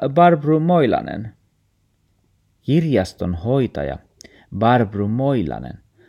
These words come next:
avaa ovet prikulheen kello yhdeksän. Hällä on tänään punaiset huulet. Kameroita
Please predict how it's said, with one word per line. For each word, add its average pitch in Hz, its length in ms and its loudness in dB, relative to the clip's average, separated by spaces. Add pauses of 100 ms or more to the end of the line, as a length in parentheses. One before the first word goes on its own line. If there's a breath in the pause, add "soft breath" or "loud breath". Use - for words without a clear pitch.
(120 soft breath)
avaa 95 400 2
ovet 107 520 0
prikulheen 90 880 -6 (380 soft breath)
kello 95 520 -2 (140)
yhdeksän. 101 840 -6 (1500 soft breath)
Hällä 104 420 0
on 95 180 -2
tänään 92 560 -2 (300 soft breath)
punaiset 110 760 -4
huulet. - 640 -8 (1300 soft breath)
Kameroita 98 960 0